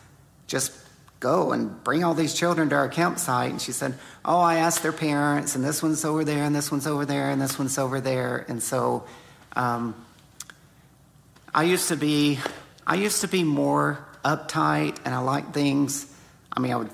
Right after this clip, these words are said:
I still like things a certain way, but it's like, that's all that mattered. But then after Savannah passed away, it's like, you know, those things don't matter anymore. What matters is loving people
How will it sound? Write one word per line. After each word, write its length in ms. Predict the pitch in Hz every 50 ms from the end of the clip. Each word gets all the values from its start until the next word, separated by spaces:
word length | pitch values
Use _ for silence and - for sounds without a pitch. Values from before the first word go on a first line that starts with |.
| - - -
I 80 | -
still 280 | 127 - - - 240 233
like 220 | 214 196 165 127
things 300 | 117 170 156 156 147 127
a 60 | 135 131
certain 420 | - - 156 143 139 - 143 135
way, 300 | 139 139 135 135 139 139
but 180 | 127 135 135 127
it's 240 | 131 127 - -
like, 260 | 135 131 131 131 127 - - - - - - - -
that's 240 | - 135 131 - -
all 200 | 147 147 151 156
that 180 | 151 135 -
mattered. 500 | 131 131 123 127 131 135 156 165 170 160 - - - - - - - - - -
But 160 | - 131 131
then 200 | - 147 139 135
after 260 | 139 135 135 131 139 131
Savannah 640 | 127 - 139 127 131 131 127 123 123 120 120 110 107 - - - - - - - _ - -
passed 280 | - 139 131 127 - -
away, 260 | 123 113 127 123 120
it's 200 | 117 - - -
like, 320 | 120 117 117 120 - -
you 60 | 120 120
know, 320 | 123 120 123 123 120 104 - - - - - - - - - - - - -
those 220 | - 147 156 156
things 300 | - 175 175 165 151 156
don't 200 | - 143 135 -
matter 340 | 104 120 120 131 131 139 127
anymore. 500 | 120 110 110 110 110 107 110 107 110 110 - - - - - - _ -
What 280 | - 156 180 196 - 156
matters 680 | 139 135 135 135 135 135 123 120 123 120 113 - - -
is 560 | 127 123 123 120 120 117 113 - - - - - - - - - _ _ - -
loving 420 | 120 123 131 139 135 151 147 143
people 600 | 143 - 131 123 117 - - 120 107 101 110 -